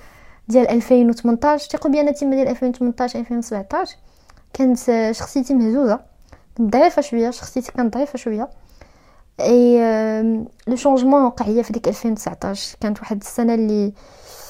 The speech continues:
اللي وقعوا فيها بزاف الحوايج وقساحيت، لانه كنت، كنت تالمون بروتيجي من، من، من كل شيء، بروتيجي من كاع الناس، من دارنا قبل. فاش جيت تزوجت من راجلي كان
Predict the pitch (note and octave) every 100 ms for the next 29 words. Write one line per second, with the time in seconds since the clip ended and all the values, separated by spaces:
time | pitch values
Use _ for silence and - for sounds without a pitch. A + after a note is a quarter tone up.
0 | - - - A3 A#3+ - A#3 C4+ A3 A#3+
1 | C4+ - C4+ C#4 A#3+ G#3+ - B3 A#3 C4
2 | G#3+ - - A3+ A3+ C4+ C4 B3 A#3 -
3 | - _ - B3+ A3+ - D#4+ F4 E4 E4
4 | D#4 - - D4 C#4+ C4+ C4+ C#4 C4 B3
5 | A#3+ B3 B3 A#3+ A#3+ C4 - C#4 - A3+
6 | G#3+ G#3 - C4 B3+ A#3 A#3+ A#3+ A#3 A#3+
7 | B3+ A3+ A#3+ B3 A#3+ - - - C4+ C4
8 | B3+ B3+ B3 G#3+ A#3+ B3 - B3 A3+ B3
9 | - A3+ A3+ B3 - A#3+ A#3 B3 A3+ A#3+
10 | B3 A#3